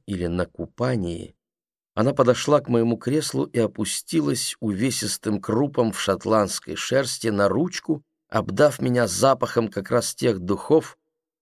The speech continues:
которыми пользовалась моя первая жена.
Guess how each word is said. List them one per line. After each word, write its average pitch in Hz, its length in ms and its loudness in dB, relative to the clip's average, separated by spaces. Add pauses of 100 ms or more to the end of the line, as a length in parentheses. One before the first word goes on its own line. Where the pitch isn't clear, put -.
(140)
которыми 120 540 2
пользовалась 107 800 -2
моя 98 280 2
первая 95 600 2
жена. 87 480 -4